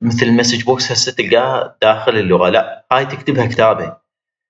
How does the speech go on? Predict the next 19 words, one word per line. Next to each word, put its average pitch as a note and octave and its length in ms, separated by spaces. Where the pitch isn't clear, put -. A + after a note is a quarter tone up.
شوف، C#3 320
آه، F#2 240
تاخذها A#2+ 480
وتروح C3 300
تبحث B2+ 260
عنها B2+ 240
بالجوجل G#2+ 440
وشوف C3+ 280
شلون C#3+ 220
يستخدمونها C#3 680
وشلون، B2+ 400
آه، G2+ 880
يسوونها. F#2 500
فهسه D#3 240
لو E3 80
شغلنا C#3+ 320
المشروع B2 520
شباب A2 340
بالبداية، G#2+ 560